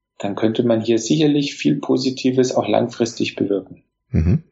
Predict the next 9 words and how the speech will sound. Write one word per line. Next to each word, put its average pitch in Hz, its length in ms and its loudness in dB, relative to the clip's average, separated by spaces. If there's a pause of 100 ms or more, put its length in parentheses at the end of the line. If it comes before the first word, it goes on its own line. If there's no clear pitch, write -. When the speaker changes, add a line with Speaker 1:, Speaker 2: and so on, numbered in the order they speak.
(260)
Speaker 2:
Großartiges 80 640 2
Beispiel. - 680 0 (140)
Also 82 160 2
schon 87 200 2
im 78 160 0
Kindesalter 104 840 2
quasi 85 520 2 (400)
so 92 340 2
einzutrainieren, 104 1700 0